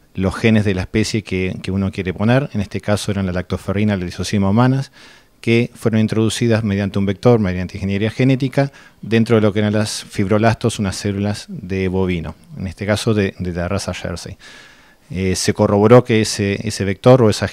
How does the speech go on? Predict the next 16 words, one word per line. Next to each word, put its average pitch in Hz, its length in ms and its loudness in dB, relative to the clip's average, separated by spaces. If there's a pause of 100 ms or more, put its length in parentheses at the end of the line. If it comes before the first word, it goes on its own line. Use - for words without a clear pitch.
(120)
esos - 260 -6
genes 110 380 0
estaban 101 260 -2
dentro 107 300 0
de 107 60 0
la 110 100 2
célula, 135 400 0 (800)
pero 113 180 2
necesitamos 120 500 2
transformar 110 540 2
esas 120 260 0
células 135 460 2
en 107 100 0
un 107 80 2
organismo 107 420 0
vivo. 98 300 2